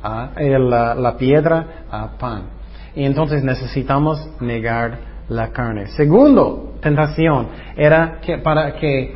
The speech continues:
él estaba lleno de orgullo, lleno de orgullo.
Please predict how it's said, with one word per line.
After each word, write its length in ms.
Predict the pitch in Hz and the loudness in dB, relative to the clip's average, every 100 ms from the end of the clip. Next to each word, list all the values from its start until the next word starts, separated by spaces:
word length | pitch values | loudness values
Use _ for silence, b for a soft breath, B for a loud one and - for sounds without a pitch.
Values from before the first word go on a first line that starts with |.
| - - | -8 0
él 160 | 165 | 2
estaba 320 | 165 185 160 | 4 4 4
lleno 520 | 143 131 160 185 151 127 | 4 4 4 4 2 0
de 180 | 131 127 | 0 2
orgullo, 540 | 123 139 151 123 98 - - | 2 4 6 4 -2 -10 -8
lleno 300 | 120 147 170 | 0 4 6
de 120 | 170 156 | 6 6
orgullo. 360 | 143 143 123 | 6 4 4